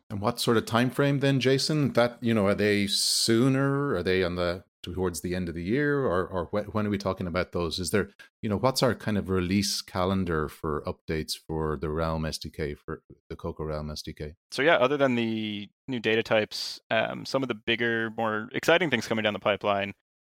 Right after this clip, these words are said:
Speaker 2: uh, there's a Flutter S D K, which has
Speaker 1: Wow.
Speaker 2: something like several thousand likes on GitHub for that one.
Speaker 1: Very much in
Speaker 2: Um,
Speaker 1: demand, yeah.
Speaker 2: <laughs> very much in demand. Um, there is a Kotlin S D K,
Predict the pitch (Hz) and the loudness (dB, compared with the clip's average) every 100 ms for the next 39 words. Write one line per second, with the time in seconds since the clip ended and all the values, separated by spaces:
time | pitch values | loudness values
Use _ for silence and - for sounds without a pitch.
0 | - 104 104 98 101 - 151 139 107 101 | -6 -2 -2 -4 -4 2 4 4 2 -2
1 | 98 104 113 101 - - - - _ _ | -2 -2 -2 -6 -8 -8 -10 -14 _ _
2 | _ _ _ _ - 95 - - 101 85 | _ _ _ _ -10 -8 -6 -8 -6 -6
3 | 101 107 - - - _ _ - - 120 | -6 -8 -14 -18 -18 _ _ -4 0 0
4 | - 120 117 110 107 117 - 95 98 101 | 4 4 4 0 0 0 0 -6 -4 -2
5 | 101 - 101 98 98 107 - _ _ - | -2 -2 0 0 0 -4 -10 _ _ 0
6 | 107 110 104 101 98 101 92 90 85 78 | 6 8 8 8 6 4 2 0 0 0
7 | 165 202 151 - 139 - - - 165 147 | 2 4 4 4 -2 -4 -6 2 4 6
8 | 127 127 113 113 110 107 - _ _ _ | 4 2 4 6 6 2 -8 _ _ _
9 | - 110 107 101 101 104 101 104 107 _ | 4 6 6 4 2 -2 -6 -10 -12 _
10 | _ _ 113 110 117 110 113 107 101 - | _ _ 0 2 0 0 2 2 4 4
11 | 127 123 110 - 101 98 101 107 | 4 4 0 -2 -2 -2 -2 -4